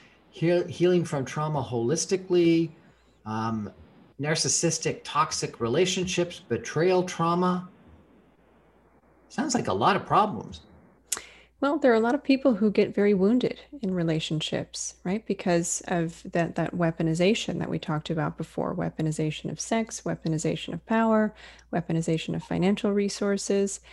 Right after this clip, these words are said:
Speaker 2: You know, when we aren't able to communicate our needs directly, we end up hurting other people. And there, uh, are often, um, a wake of wounds, uh, that people are healing from, uh, as they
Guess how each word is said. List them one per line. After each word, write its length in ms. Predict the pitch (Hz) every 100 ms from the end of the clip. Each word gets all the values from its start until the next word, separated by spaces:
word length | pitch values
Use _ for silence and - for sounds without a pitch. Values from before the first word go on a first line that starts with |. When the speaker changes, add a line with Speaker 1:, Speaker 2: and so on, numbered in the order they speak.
| - - - -
Speaker 2:
You 80 |
know, 120 | 196 185
when 180 | 202
we 220 | 196 196 -
aren't 280 | 214 262 -
able 200 | 202 208
to 100 | 202
communicate 580 | - 185 190 214 - 180
our 80 | 170
needs 320 | 175 185 -
directly, 480 | 170 185 - - 165
we 160 | 170
end 160 | 180 196
up 120 | 208
hurting 320 | - 220 277
other 180 | 196 139
people. 480 | - - - - - _ - - _
And 400 | 185 175 175 170 - -
there, 380 | 185 180 180 - - -
uh, 100 | - -
are 200 | - 180 -
often, 580 | 185 226 - 175 220 233 -
um, 500 | 170 165 165 170 170 _ _ _ _ -
a 100 | -
wake 460 | 160 165 180 175 -
of 180 | 185 170
wounds, 580 | 175 185 160 170 240 - _ - - _ -
uh, 220 | 165 165
that 200 | 175 -
people 440 | - 175 170 165
are 120 | 160 165
healing 360 | - 196 185
from, 480 | 190 - - 170 175 - -
uh, 40 | 185
as 360 | 190 196 180 -
they 400 | 170 165 165